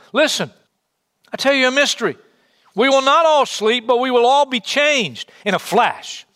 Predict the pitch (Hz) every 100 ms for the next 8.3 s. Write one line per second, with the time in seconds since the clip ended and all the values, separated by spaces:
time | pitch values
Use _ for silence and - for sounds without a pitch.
0 | _ _ _ _ _ - 214 202 - 339
1 | 339 262 226 196 180 143 104 _ _ -
2 | 214 220 285 302 - 262 214 147 - -
3 | 156 - 175 214 226 247 165 160 214 _
4 | - - 139 127 151 208 208 226 185 220
5 | 214 - 170 156 - 277 254 - 160 165
6 | 190 - - 165 160 151 190 240 190 214
7 | 160 156 185 - _ - - 247 277 214
8 | 113 - -